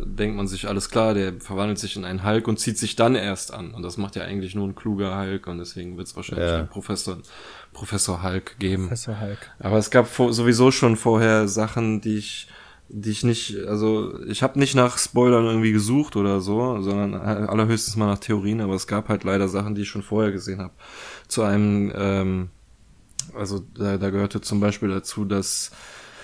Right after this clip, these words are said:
Speaker 1: man, ähm, Tony Stark, Captain America und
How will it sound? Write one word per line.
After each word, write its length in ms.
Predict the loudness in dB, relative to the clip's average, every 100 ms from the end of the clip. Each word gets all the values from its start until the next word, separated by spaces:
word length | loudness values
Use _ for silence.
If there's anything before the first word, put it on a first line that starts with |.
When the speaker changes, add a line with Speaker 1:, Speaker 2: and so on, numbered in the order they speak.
| -20 -20 -20 -14
Speaker 1:
man, 640 | 0 4 6 6 6 2 -2
ähm, 560 | 0 2 4 2 0 -4 -12 _ _ _ -20 _ _
Tony 300 | 2 4 4
Stark, 600 | 0 2 4 4 2 -6
Captain 340 | -4 -4 0 2
America 640 | 4 4 2 0 0 0
und 560 | -2 0 0 0 -4